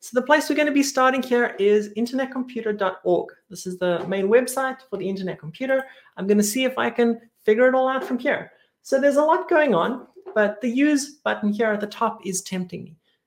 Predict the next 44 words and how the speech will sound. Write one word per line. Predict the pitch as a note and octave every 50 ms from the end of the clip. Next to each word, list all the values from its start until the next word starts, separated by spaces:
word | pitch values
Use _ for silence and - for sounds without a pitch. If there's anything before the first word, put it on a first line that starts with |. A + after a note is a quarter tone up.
| _ _
So | - - - - - _ -
this | G#3+ G#3 A3
is | B3 A#3+
where | B3+ B3+ B3 B3+
we're | B3+
gonna | B3 B3+ B3 B3
start. | B3 - A3 G3+ G#3 G3+ G3 -
I | F3+
see | - - - A3 A3 G#3+
a | - G3+
lot | G3+ G3+ G3+ G#3+ A3+
of | B3+ B3 B3
different | B3+ B3 B3+ A#3+ A#3 -
places | - G3+ G3+ G#3 G#3 G#3+ G#3 G#3 G#3 - - _ _ _ _ -
where | F#3+ F3+
I | F3
could | F3+ - F3+ F3+
go. | - B3+ C#4 C#4 C4 -
There's | A3 G#3 G3+ - - -
some, | - F3+ E3 D#3+ - _ -
uh, | - F3+ -
ecosystem. | A#3+ A#3+ - C4+ B3 - C#4 B3 - - C#4 G#3+ -
It | -
looks | G3+ G3+ - G3+
like | F#3+ F#3 F#3 -
the | F#3+ F#3 F#3 F3+
dApps | - F#3+ G3 G3+ G3+ -
are | F3+
gonna | F#3+ F#3 F3+ F3+
be | F3+ F3
gas | F3+ E3+ D#3+ D#3+ -
free. | - C#4 D4 D4+ D4 _ _ _ _ - - _ _
Uh, | - F#3+ F3+ F3+ F3+ -
there's | F#3+ G3+ G3 G3 - - -
a | F#3+ F3+ F#3
token | - C4+ C#4+ C#4+ D#4 D4 C#4+
which | C#4 C#4 -
I | G#3+
am | - - G#3+ A3+ B3
aware | A#3 A3+ A3 A3 A3 A#3
of, | C#4+ C4 - - -
uh, | G3+ F#3+ F3+
as | F#3 F3+ F3+ -
well. | C#4+ D#4+ E4+ -